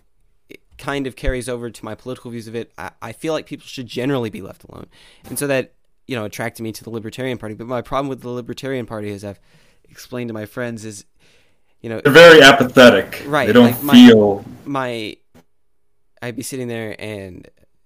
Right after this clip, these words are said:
Speaker 1: this is an example, you know, the, the Libertarians would be like, "The federal government is too big. It needs to get out of the way." And I'd be like, "Yeah." And they're like, "So let's legalize all the drugs." And I'm like,
Speaker 2: <laughs>
Speaker 1: "No."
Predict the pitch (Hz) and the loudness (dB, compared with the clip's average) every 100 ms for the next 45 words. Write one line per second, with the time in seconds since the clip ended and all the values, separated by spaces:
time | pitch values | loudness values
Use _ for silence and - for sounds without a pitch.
0 | _ _ _ _ 139 110 101 107 110 113 | _ _ _ _ -18 -16 -14 -16 -14 -14
1 | 113 110 107 107 101 - _ _ _ _ | -14 -12 -14 -14 -18 -20 _ _ _ _
2 | 127 113 - 131 131 127 127 123 113 113 | -10 -10 -10 -12 -10 -12 -12 -14 -14 -16
3 | 113 - 165 170 143 151 151 147 127 69 | -16 -14 -10 -8 -8 -8 -10 -10 -12 -14
4 | - 180 170 151 120 87 - 131 - - | -16 -10 -8 -6 -8 -10 -16 -18 -18 -20
5 | _ _ _ _ 175 170 160 147 143 131 | _ _ _ _ -10 -6 -4 -4 -6 -6
6 | 95 50 - 120 120 107 95 90 _ - | -8 -12 -20 -14 -14 -12 -14 -16 _ -14
7 | 147 247 165 101 - _ _ 131 131 85 | -6 -6 -6 -8 -14 _ _ -12 -12 -12
8 | - 117 127 147 - 135 131 113 101 - | -14 -12 -12 -12 -12 -12 -10 -10 -10 -14
9 | - - 123 120 120 120 139 151 117 92 | -14 -6 -4 -4 -6 -10 -6 -4 -6 -10
10 | - - - - - 117 117 117 - - | -20 -20 -20 -20 -20 -16 -14 -14 -4 0
11 | - 147 160 180 151 117 101 | 2 2 2 2 0 -2 -6